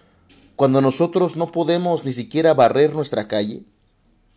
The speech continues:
¿De verdad le vamos a exigir a un diputado que esté en todas las sesiones y que vote y que esté permanentemente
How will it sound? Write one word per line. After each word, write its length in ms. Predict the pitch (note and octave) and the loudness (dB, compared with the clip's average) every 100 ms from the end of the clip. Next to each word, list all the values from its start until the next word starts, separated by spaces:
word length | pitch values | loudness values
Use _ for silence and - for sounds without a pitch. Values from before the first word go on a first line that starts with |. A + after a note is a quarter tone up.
| _ _ _ _ _ _ _ _ _ _ | _ _ _ _ _ _ _ _ _ _
¿De 200 | A#2 A#2 | -2 2
verdad 260 | A#2 B2+ D3 | 4 2 4
le 80 | |
vamos 260 | D#3+ D#3+ D3+ | 2 2 -4
a 40 | |
exigir 400 | D#3 B2+ - D3+ | -4 -6 -4 -2
a 20 | E3 | -2
un 80 | |
diputado 680 | D3 D3 A2+ A2 C3+ C#3+ C#3 | -4 -8 -8 0 4 4 2
que 80 | B2+ | -4
esté 160 | B2+ C#3+ | -6 -6
en 100 | C3 | -2
todas 180 | D#3 D3 | 0 0
las 140 | A#2+ | -2
sesiones 400 | G#2+ - D3 D3 | -6 -6 -6 -6
y 60 | C3+ | -8
que 140 | A2+ | -6
vote 400 | G#2+ B2+ D3 D#3 | -2 -2 -2 -4
y 100 | - | -6
que 80 | G#2+ | -8
esté 220 | - C#3+ | -8 -6
permanentemente 1040 | D3 B2 A2 C3 C3+ C#3 C#3+ C#3 D3+ B2+ | -4 -4 -4 -6 -6 -6 -6 -6 -4 -4